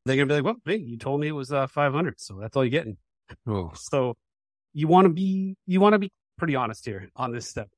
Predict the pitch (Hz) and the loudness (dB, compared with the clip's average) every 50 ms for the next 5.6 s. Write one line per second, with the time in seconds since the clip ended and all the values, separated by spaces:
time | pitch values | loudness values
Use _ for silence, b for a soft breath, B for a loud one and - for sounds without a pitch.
0 | _ _ _ _ _ _ _ _ - 120 131 135 143 156 - - - 147 147 139 | _ _ _ _ _ _ _ _ -6 -4 -4 -4 -6 -8 -12 -12 -8 -4 -2 0
1 | 135 135 135 143 127 147 143 147 - - - 143 139 143 160 196 240 269 - _ | 2 2 2 2 2 2 2 2 0 -2 -4 -2 -2 0 0 0 -2 -4 -6 _
2 | _ _ _ _ 123 - _ _ 123 123 123 117 120 135 - - 127 131 151 170 | _ _ _ _ -20 -20 _ _ -14 -12 -10 -8 -8 -10 -8 -4 -2 -2 -2 0
3 | 147 135 143 - - - 147 147 151 165 180 214 196 - - _ _ _ _ _ | -2 -2 -4 -6 -4 -2 0 0 2 2 0 -2 -4 -6 -10 _ _ _ _ _
4 | _ _ _ _ - 139 135 123 117 - - _ 147 143 143 143 147 147 - 123 | _ _ _ _ -2 -2 -2 -2 -4 -8 -10 _ -2 0 2 2 0 -2 -6 -10
5 | 110 127 127 127 156 185 - - - - 147 170 | -8 -4 -2 -2 -2 -2 -4 -4 -2 0 0 0